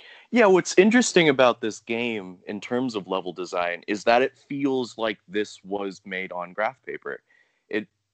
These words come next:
feels like someone took the time to, a-, and of course they did, they hand painted it, but, like, painted everything where it should be, where you would expect it to be,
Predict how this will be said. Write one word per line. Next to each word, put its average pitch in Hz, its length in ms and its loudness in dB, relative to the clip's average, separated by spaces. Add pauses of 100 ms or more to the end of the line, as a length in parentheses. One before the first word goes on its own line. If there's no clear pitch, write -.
(100)
feels 135 420 0
like 113 200 -6
someone 117 760 -10 (340)
took 123 260 -8
the 113 140 -6
time 101 540 -8
to, 92 520 -10 (580)
a-, 127 40 2
and 127 260 4
of 117 160 -4
course 147 200 -6
they 98 140 -10
did, 104 280 -8
they 90 200 -14
hand 113 300 -12
painted 135 320 -14
it, 90 220 -6
but, 110 160 -4 (400)
like, 120 240 -4
painted 226 460 -8
everything 147 600 -6
where 120 280 -2
it - 120 -14
should 151 540 -8
be, 69 320 -14 (300)
where 120 120 4
you 131 140 0
would 123 120 2
expect - 460 -4
it 107 160 -6
to 107 100 -10
be, 87 360 -10